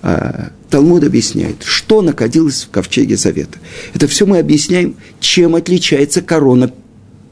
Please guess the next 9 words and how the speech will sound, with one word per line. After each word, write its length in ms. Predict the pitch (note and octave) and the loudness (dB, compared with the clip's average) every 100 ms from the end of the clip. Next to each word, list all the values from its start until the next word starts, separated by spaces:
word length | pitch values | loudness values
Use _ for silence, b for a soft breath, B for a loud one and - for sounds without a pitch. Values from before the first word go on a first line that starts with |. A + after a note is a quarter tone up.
| - - | -20 -10
еврейского 600 | - A#2+ B2+ - - B2 | -4 2 2 2 0 0
мудреца 760 | B2 B2 A#2 A2 - - E3+ G3+ B B B | 2 2 0 -2 -2 -2 -2 -2 B B B
от 160 | - - - - | -6 -6 -8 -12
царской 540 | - C3 C#3+ - - F#3+ | -4 0 0 -2 -2 0
короны 520 | F#3 F3+ F#3 F#3+ F#3 B B - | 0 0 0 0 -4 B B 2
и 120 | C3+ | 4
от 240 | A2 A2+ - - - - - - - | 4 0 -6 -20 -20 -20 -20 -20 -6
короны 520 | B2 A2 B2+ D3 D3 B B B | 0 2 4 2 0 B B B
первосвященника. 920 | A2 G#2 F#2+ - - - - - - | -2 -2 -2 -4 -4 -4 -6 -10 -20